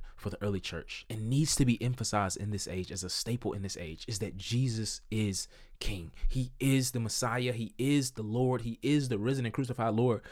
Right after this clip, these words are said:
from the line of David, right? He's the one whom all of our allegiance ought to, ought to be to. In fact, uh, some have argued, some scholars have argued that, um,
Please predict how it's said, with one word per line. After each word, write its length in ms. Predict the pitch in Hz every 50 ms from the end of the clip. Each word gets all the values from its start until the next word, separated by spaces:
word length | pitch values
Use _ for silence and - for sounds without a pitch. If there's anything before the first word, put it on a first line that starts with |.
| - - - -
from 160 | - 135 139
the 100 | 120 117
line 260 | 127 131 131 120 107 - - - - -
of 180 | 107 90 90
David, 380 | - - 110 139 147 120 101 - - - - -
right? 200 | 110 120 127 101
He's 160 | - 160 160
the 80 | 139
one 220 | 117 117 143 143 131
whom 200 | 131 131 123 - -
all 280 | - 127 151 175 180
of 100 | 175 139
our 100 | 135 113
allegiance 600 | - 107 101 110 135 156 117 92 82 - - - - - - -
ought 320 | - 131 151 160 - - -
to, 180 | - - 104 104 - - - - -
ought 160 | 147 165 -
to 120 | - -
be 260 | 180 - - - 185 185
to. 180 | - 113 92
In 120 | 82 104 101
fact, 360 | - 160 165 - - - - - - - -
uh, 80 | 117 117
some 220 | - - 147 151
have 120 | 147 123 -
argued, 260 | 117 123 117 110 -
some 120 | - 131
scholars 240 | - - 117 107 -
have 100 | 120 95
argued 320 | 104 117 113 110 101 98 - - - - - -
that, 220 | 113 117 104 -
um, 280 | 110 110 104 98 90